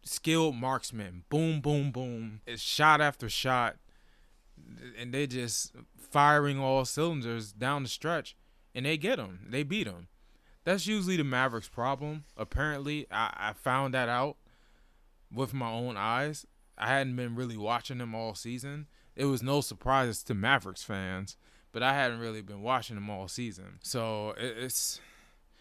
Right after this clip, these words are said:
you saw it. But game two, they came to play. Oh, and Porzingis getting thrown out. I saw the video, man.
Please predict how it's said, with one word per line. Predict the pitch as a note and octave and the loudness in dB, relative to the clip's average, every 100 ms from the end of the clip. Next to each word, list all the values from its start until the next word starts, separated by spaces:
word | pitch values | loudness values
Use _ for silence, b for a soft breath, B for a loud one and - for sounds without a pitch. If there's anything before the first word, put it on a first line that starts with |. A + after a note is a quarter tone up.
| b _ | b _
you | A#2 | -6
saw | A#2+ D#3+ F3+ B2 | -2 2 4 2
it. | G2 - b - | -2 -12 b -8
But | B2 G#2 | -8 -2
game | C3+ D#3+ F3 | 2 4 4
two, | D#3 G3 G3 | 2 2 2
they | C#3 E3 | 2 2
came | E3+ E3 D#3+ | 0 0 -2
to | |
play. | C3+ E3 C#3 E2 b b _ | -6 -4 -6 -6 b b _
Oh, | D3+ C#3+ B2 G#2 | 8 8 8 2
and | G#2+ G#2 F#2 | -4 -8 -6
Porzingis | - D#3 B2 A2+ C#3 C3 G#2 | 2 2 4 0 0 -2 -2
getting | B2 A2+ F#2 | -4 -4 -4
thrown | A2 B2+ A#2+ | -4 -2 -4
out. | A2+ A#2 A2+ b b b | -4 -6 -8 b b b
I | E3+ | -2
saw | A3 - C3+ A2+ | -2 0 0 0
the | F#2 | -4
video, | G#2 G#2 G2 G2 | -6 -6 -6 -6
man. | G2 G2+ G2+ G2 F#2 | -6 -4 -4 -6 -8